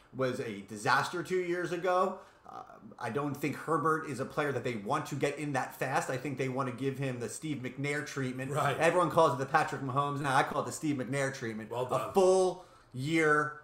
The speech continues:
Speaker 1: of learning the system, learning how to be a pro, and then going all in.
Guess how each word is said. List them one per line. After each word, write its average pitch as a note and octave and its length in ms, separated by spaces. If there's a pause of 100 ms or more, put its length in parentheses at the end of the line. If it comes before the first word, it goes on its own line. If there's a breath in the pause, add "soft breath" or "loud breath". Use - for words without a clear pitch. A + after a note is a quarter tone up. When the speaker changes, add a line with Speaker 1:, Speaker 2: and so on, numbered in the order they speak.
Speaker 1:
of A#2+ 320 (280)
learning F#3 480
the F3+ 80
system, D3 460
learning F#3 300
how F3+ 100
to E3 80
be C#3+ 180
a C#3 60
pro, C3+ 500 (140)
and C3+ 120
then C3 180
going C3 320
all B2 380
in. D3 340